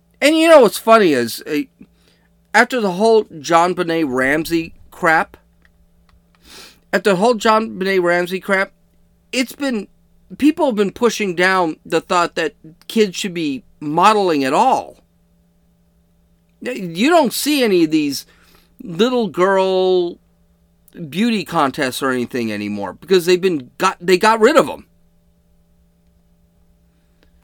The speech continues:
So this is gonna be the depressing part of the story. As far as this kid goes, he's gone. He has been groomed to be a girl.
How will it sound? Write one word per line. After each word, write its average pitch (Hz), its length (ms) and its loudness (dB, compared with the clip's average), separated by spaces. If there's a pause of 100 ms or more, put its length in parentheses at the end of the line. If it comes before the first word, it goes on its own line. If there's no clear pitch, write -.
(120)
So - 360 2 (240)
this 247 260 -2
is 247 120 -6
gonna 214 180 2
be 185 180 -4
the 147 120 -6
depressing 147 500 -4
part 143 300 -2
of 123 80 0
the 117 80 -4
story. 101 400 -8 (1160)
As 156 140 -6
far 254 200 0
as 240 120 -2
this 226 160 -2
kid 196 260 -2
goes, 208 320 0
he's 165 160 -8
gone. 117 340 -2 (1300)
He 202 140 4
has 185 140 6
been 156 220 0
groomed 170 500 2
to 233 80 -4
be 220 180 -4
a 220 60 -2
girl. 156 460 -2